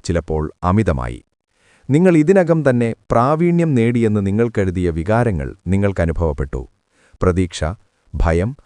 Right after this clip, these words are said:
ആസക്തി, വാഞ്ച കലർന്ന സന്തോഷം. വൈകാരിക സ്തംഭനാവസ്ഥയെ ഇളക്കിവിടാൻ ഒരു പ്രായം കുറഞ്ഞ വ്യക്തി പലപ്പോഴും നിങ്ങളുടെ ജീവിതത്തിലേക്ക് പ്രവേശിക്കുന്നു.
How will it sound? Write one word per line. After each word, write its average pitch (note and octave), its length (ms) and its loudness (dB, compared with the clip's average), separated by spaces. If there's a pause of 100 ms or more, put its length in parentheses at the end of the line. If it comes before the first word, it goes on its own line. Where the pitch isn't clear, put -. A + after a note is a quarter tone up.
(260)
ആസക്തി, F#2 640 -2 (360)
വാഞ്ച C3+ 380 2
കലർന്ന A#2+ 400 0
സന്തോഷം. D#2+ 560 -4 (680)
വൈകാരിക F3 580 4
സ്തംഭനാവസ്ഥയെ C3 960 0
ഇളക്കിവിടാൻ G2 680 0 (300)
ഒരു C#3+ 220 4
പ്രായം C#3+ 400 2
കുറഞ്ഞ C3 300 2
വ്യക്തി F2+ 400 -2 (160)
പലപ്പോഴും C#3+ 520 2
നിങ്ങളുടെ A2+ 320 2
ജീവിതത്തിലേക്ക് G#2 680 -2
പ്രവേശിക്കുന്നു. D2+ 680 -2